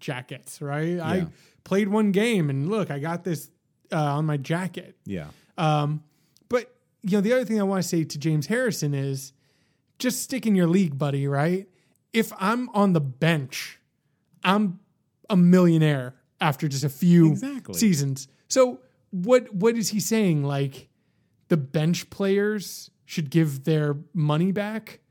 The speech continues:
Speaker 2: Right.
Speaker 1: Because, they,
Speaker 2: Or
Speaker 1: "Hey, you're not
Speaker 2: everybody that
Speaker 1: participating."
Speaker 2: doesn't win the Super Bowl should not be paid. <laughs> Like,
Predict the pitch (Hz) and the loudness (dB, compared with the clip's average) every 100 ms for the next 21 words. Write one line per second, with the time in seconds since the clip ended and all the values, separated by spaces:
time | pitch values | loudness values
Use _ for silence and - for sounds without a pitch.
0 | - 139 - - 170 170 - 143 - - | -18 -18 -14 -6 -2 0 0 -4 -6 -10
1 | _ _ - 135 190 175 190 214 156 - | _ _ -8 4 6 8 8 8 8 6
2 | 156 156 - 165 151 156 139 143 143 131 | 6 6 6 6 6 4 2 2 2 2
3 | 151 151 139 151 175 175 127 120 120 123 | 0 0 0 2 2 0 -4 -4 -4 0
4 | 147 139 139 135 180 240 - 135 117 - | 0 2 2 2 0 -2 -4 -4 -4 -8